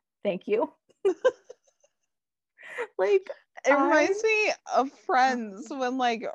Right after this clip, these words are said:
Speaker 2: Ross and Emily said, "I love you" to each other, and they're just like, "Thank you." And
Speaker 1: See, it
Speaker 2: then
Speaker 1: reminds
Speaker 2: it's
Speaker 1: me of
Speaker 2: just
Speaker 1: the
Speaker 2: like
Speaker 1: O C. I cannot, like, I cannot watch that scene and not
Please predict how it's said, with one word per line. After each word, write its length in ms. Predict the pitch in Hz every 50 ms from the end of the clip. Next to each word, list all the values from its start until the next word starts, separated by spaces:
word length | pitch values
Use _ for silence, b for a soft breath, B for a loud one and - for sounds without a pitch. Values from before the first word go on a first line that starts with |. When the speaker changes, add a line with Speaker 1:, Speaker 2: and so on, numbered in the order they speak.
| - 175 220 226
Speaker 2:
Ross 420 | 233 233 220 226 233 277 - - -
and 80 | 294
Emily 440 | 233 - - 185 202 220 226 220 240 269
said, 220 | - - 247 220
"I 120 | 214 214
love 260 | 214 208 190 190 196 196
you" 240 | 226 220 240 254 247
to 200 | - - 302 285
each 180 | 277 277 -
other, 280 | - 277 277 285 294 294
and 220 | 180 160 208 240 220
they're 180 | 226 226 240
just 260 | 233 - 277 - - -
like, 240 | 269 254 233 - _ _ _ _ _ _ _ _
"Thank 280 | 370 381 370 359 - -
you." 420 | - 147 117 90 - - 214 226 _ _ _ _ _ _ _ _ _ _ _ _ -
And 120 | 262 262
Speaker 1:
See, 60 | 262
it 40 | 262
Speaker 2:
then 80 | 247 277
Speaker 1:
reminds 280 | 277 302 349 381 -
Speaker 2:
it's 20 | 262
Speaker 1:
me 140 | 240 240 254
of 80 | 247
Speaker 2:
just 0 |
Speaker 1:
the 120 | 247 - -
Speaker 2:
like 140 | 190 196
Speaker 1:
O 0 | 196
C. 280 | - - 220 208 180 -
I 140 | 127 185 196
cannot, 440 | - 269 254 233 208 196 202 -
like, 240 | - 202 190 185 - -
I 100 | - 190
cannot 580 | 190 - 247 226 208 196 190 190 190 190 180 - -
watch 300 | - 185 185 170 180 190
that 180 | - 185 127 -
scene 180 | - 175 180
and 220 | 180 180 170 165 160
not 300 | 151 170 165 143 135